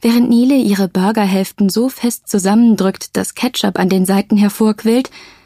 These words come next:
runzelt sie nachdenklich die Stirn. Cookie hat gar nicht erwähnt, dass er heute einen Geschichtstest schreibt. Wahrscheinlich hat er das mal wieder total verpennt. Neles Freund Cookie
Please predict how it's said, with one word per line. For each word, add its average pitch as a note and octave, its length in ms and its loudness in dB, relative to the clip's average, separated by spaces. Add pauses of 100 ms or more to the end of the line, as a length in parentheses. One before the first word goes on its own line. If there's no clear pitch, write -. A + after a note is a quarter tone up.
(320)
runzelt A3+ 360 -2
sie A#3+ 100 0
nachdenklich G#3+ 640 0
die A#3 140 -4
Stirn. E3 520 -4 (1600)
Cookie G#3 240 0
hat G3+ 140 -2
gar G3+ 120 2
nicht G3 180 0
erwähnt, F#3 380 0
dass F4+ 140 0
er G3 120 0
heute G3+ 200 0
einen G3+ 180 0
Geschichtstest - 720 -4
schreibt. G3 380 -4 (640)
Wahrscheinlich G#3+ 480 0
hat G#3+ 100 0
er G#3 60 2
das G3 180 0
mal F#3+ 160 2
wieder G3+ 160 0
total G#3 320 0
verpennt. B3 500 0 (1120)
Neles G#3 400 2
Freund F#3+ 300 -2 (100)
Cookie D4 340 0